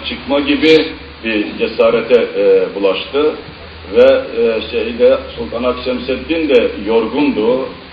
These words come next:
Çünkü çok uğraştı. Hacı Ubeydullah Ahrar'ı çağırdı buraya. Çünkü elli iki gün İstanbul alınamadı. Yani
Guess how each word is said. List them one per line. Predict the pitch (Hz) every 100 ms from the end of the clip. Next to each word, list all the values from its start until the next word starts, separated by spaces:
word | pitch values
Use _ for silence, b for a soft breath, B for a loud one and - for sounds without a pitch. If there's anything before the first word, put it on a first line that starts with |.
| -
Çünkü | - 95 120
çok | 117 117
uğraştı. | 120 104 - 107 107 101 - - -
Hacı | 90 90 113
Ubeydullah | 113 113 120 117 127 123 110
Ahrar'ı | 104 113 127 156 -
çağırdı | 139 127 120 113
buraya. | 107 107 107 110 - - - - 101
Çünkü | 101 104
elli | 107 117
iki | 117
gün | 120 120
İstanbul | 117 - 120 120 120
alınamadı. | 117 131 151 147 117 120 135 135 - - - - -
Yani | 117 113 104 101